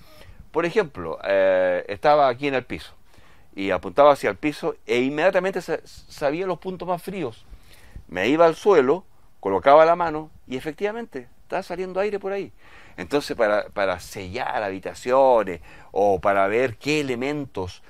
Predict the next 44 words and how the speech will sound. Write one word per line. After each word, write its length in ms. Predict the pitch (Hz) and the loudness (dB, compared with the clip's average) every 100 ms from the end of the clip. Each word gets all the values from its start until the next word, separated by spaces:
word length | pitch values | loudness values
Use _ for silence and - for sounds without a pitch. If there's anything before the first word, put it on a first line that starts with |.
| - - | -14 -4
dentro 340 | 127 123 123 | -4 -2 -4
de 60 | 107 | -4
mi 140 | 101 | -4
cuadro 260 | 120 127 120 | -2 0 -2
eléctrico 320 | 131 104 95 | -6 -8 -10
está 160 | 123 | -8
tomando 300 | 120 120 127 | -8 -8 -10
temperatura 600 | 117 98 104 98 131 120 87 | -12 -10 -8 -8 -6 -4 -4
y 160 | 98 | -4
debo 260 | 98 120 120 | -2 -2 -4
tener 260 | 104 117 120 | -6 -6 -8
cuidado 680 | - 113 104 120 139 120 | -8 -6 0 4 4 2
o 160 | 90 92 | 0 -2
debo 280 | 117 123 117 | -2 0 0
atacar 460 | - 98 120 135 | 0 -4 -2 -2
o 100 | 117 | -2
debo 180 | 104 117 | -4 -6
hacerle 240 | 113 127 117 | -6 -8 -10
mantención, 560 | 101 95 90 131 143 - - - - - - - | -10 -12 -10 -10 -10 -12 -20 -20 -20 -20 -20 -10
fantástico. 1500 | 113 107 107 113 - - - - - - 85 - 67 - - - - - - - - | -4 -4 -6 -16 -20 -20 -20 -20 -14 -8 -8 -8 -20 -20 -20 -20 -20 -20 -20 -20 -2
Es 280 | 143 151 107 | -2 -2 -6
más, 320 | 131 151 - - - - - - - - | -6 -6 -10 -20 -20 -20 -20 -20 -20 -8
desde 260 | 117 117 | -4 -2
el, 100 | 117 - | -4 -6
es, 180 | 135 - | -6 -6
esta 400 | 127 - 127 135 | -8 -10 -8 -6
es 20 | |
una 120 | 120 | -4
opinión 240 | 101 104 101 | -6 -8 -10
súper 220 | 131 127 | -8 -8
personal. 440 | 101 - 78 73 - - - - - | -8 -10 -10 -10 -14 -20 -20 -20 2
Para 300 | 127 123 120 | 4 4 2
mí, 300 | 156 202 - | 0 -6 -10
mucho 340 | 127 196 196 190 | -6 -6 -2 -2
más 260 | 185 143 | -2 -4
que 120 | - 104 | -10 -4
saber 300 | 113 139 110 | 0 0 -2
exactamente 640 | 101 180 - 156 170 156 | -4 -6 -2 -4 -4 -8
la 80 | 117 | -10
temperatura 560 | 104 104 107 107 170 120 | -10 -10 -8 -8 -8 -8
que 100 | 113 | -10
tiene 240 | - 151 | -14 -14
ese 140 | 143 | -8
elemento, 440 | 127 135 185 - | -8 -6 -10 -12